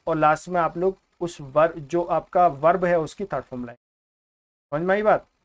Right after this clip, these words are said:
जैसे कि मैं आपको क्या बताना चाह रहा हूँ, जैसे यहाँ देखिए, जैसे मुझे बोलना है दिवाली सेलिब्रेट हो रही है, Diwali is being celebrated, that I have taught you in part one, right?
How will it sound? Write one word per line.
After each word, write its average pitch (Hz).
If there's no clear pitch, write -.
जैसे 151
कि 185
मैं 180
आपको 170
क्या 175
बताना 160
चाह 156
रहा 147
हूँ, 165
जैसे 156
यहाँ 135
देखिए, 135
जैसे 160
मुझे 175
बोलना 160
है 170
दिवाली 151
सेलिब्रेट 151
हो 139
रही 135
है, 170
Diwali 156
is 190
being 156
celebrated, 127
that 175
I 175
have 180
taught 147
you 180
in 185
part 139
one, 131
right? 160